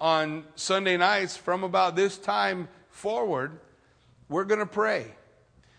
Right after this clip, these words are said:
But we're gonna pray, we're gonna do something a little bit different, not n-, necessarily popcorn prayer, but directed prayer. What do I mean by directed prayer? I mean, we're, we're all gonna pray, seek the Lord in a direction.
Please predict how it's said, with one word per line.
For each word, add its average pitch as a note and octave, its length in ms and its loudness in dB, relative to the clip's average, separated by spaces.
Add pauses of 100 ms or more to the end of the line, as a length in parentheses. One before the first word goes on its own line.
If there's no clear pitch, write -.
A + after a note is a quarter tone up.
(220)
But D3 100 -4
we're G3 160 4
gonna A#3 200 2
pray, A#3 520 4
we're G#3+ 140 0
gonna G#3+ 160 0
do G#3+ 160 -2
something G#3 640 0 (400)
a D3+ 80 2
little A#3 280 6
bit A3 280 0
different, F3 440 2 (540)
not G#3 320 6 (140)
n-, F3+ 200 -6
necessarily G3 1120 2 (360)
popcorn F#3+ 600 2
prayer, F3+ 340 4
but F#3 300 -2
directed G3 500 2
prayer. C3 400 0
What C#3 160 0
do F#3 60 6
I F#3 60 4
mean G3 200 -2
by G3 140 4
directed F#3+ 540 2
prayer? C#3 280 0
I D#3 120 2
mean, F#3 360 0 (300)
we're, D3+ 320 2
we're D#3+ 200 4
all F#3 220 6
gonna G3 220 -2
pray, G3+ 500 2
seek G3 340 -4
the G3+ 80 0
Lord G3 540 2
in F#3+ 160 0
a F#3+ 60 0
direction. F#3+ 600 0